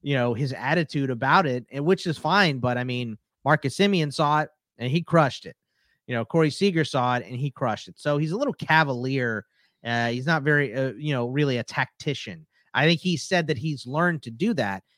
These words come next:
because when he tries to be perfect, he misses, and, you know, that's where you get walks and all that stuff. So you'd rather make him hit it. I get it.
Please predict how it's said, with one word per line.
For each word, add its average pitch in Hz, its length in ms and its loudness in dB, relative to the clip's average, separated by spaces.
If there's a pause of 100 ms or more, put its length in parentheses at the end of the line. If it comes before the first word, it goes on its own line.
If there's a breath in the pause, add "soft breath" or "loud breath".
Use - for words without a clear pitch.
because 123 300 -6
when 131 80 -6
he 123 60 -6
tries 127 240 0
to 110 40 -12
be 113 120 -6
perfect, 131 440 -8
he 104 80 -12
misses, 104 600 -10
and, 80 180 -10 (360)
you 85 100 -8
know, 87 100 -4
that's 95 240 -8
where 107 80 -4
you 90 100 -6
get 90 140 -6
walks 92 500 -8
and 104 60 -8
all 98 80 -6
that 98 160 -8
stuff. 90 260 -6
So 101 200 -8
you'd 98 180 -8
rather 120 220 2
make 120 280 -4
him 101 100 -10
hit 131 180 0
it. 107 120 -2
I 98 120 -4
get 135 220 0
it. 107 180 -2